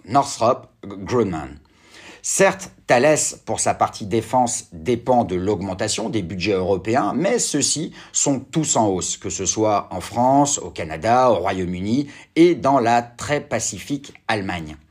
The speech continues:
Les sujets de discorde s'accroissent dans le monde et l'Occident veut désormais pouvoir se protéger. La sécurité constitue un socle pour toute démocratie. Les bruits de bottes vont peut-être enterrer pour un temps le chant des cigales des critères E S G et I S R,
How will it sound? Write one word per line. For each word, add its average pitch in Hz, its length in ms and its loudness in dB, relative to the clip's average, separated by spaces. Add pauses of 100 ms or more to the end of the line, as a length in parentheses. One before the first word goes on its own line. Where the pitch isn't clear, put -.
(640)
Les 151 180 6
sujets 151 400 2
de 123 140 0
discorde 117 640 2
s'accroissent - 800 -4
dans 101 100 2
le 90 160 -2
monde 95 380 -4 (440)
et 120 120 4
l'Occident 131 540 2
veut 165 120 2
désormais 135 380 0
pouvoir 151 340 2
se - 140 2
protéger. 117 640 -2 (380)
La 117 180 2
sécurité 113 680 -2
constitue 113 540 -6
un 98 100 -2
socle - 460 -2 (100)
pour - 180 -10
toute 120 180 -8
démocratie. 95 640 -4 (360)
Les 131 160 4
bruits 139 260 4
de 127 60 -4
bottes 127 460 2
vont 104 240 0
peut-être 110 420 -2
enterrer 107 320 -2
pour 107 260 -4
un 104 100 0
temps 110 440 0
le 120 240 2
chant 120 240 2
des 95 120 -4
cigales 101 500 0
des 127 160 0
critères 107 600 -2
E 120 60 2
S 104 220 2
G 110 420 -2
et 139 80 0
I 127 220 4
S 95 260 0
R, 78 220 -6